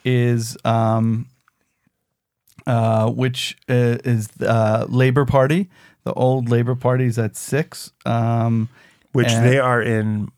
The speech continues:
Speaker 2: essentially mourning. I
Speaker 1: Uh,
Speaker 2: mean,
Speaker 1: yeah, they're in
Speaker 2: that
Speaker 1: big
Speaker 2: is, that is a horrific result for what should be.
Speaker 1: Yeah.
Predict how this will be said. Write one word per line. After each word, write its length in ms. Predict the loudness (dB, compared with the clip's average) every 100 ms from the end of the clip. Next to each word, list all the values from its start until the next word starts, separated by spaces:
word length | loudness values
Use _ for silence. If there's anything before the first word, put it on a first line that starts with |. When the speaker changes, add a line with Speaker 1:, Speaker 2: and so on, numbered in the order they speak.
| _ -10
Speaker 2:
essentially 460 | -4 -2 -2 -4
mourning. 440 | -2 -2 -4 -8 -4
I 40 | 0
Speaker 1:
Uh, 40 | 0
Speaker 2:
mean, 200 | -2 -2
Speaker 1:
yeah, 200 | 0 2
they're 320 | 2 2 0
in 220 | 0 -2 0
Speaker 2:
that 140 | 2
Speaker 1:
big 80 | 2
Speaker 2:
is, 200 | 2 -2
that 180 | 0 0
is 120 | 0
a 80 | 0
horrific 880 | -4 -4 -2 0 0 -2 -2 -8 -4
result 360 | -4 -2 -4 -6
for 140 | -4
what 180 | -4 -4
should 280 | -4 -4 -4
be. 220 | -4 -2
Speaker 1:
Yeah. 180 | -2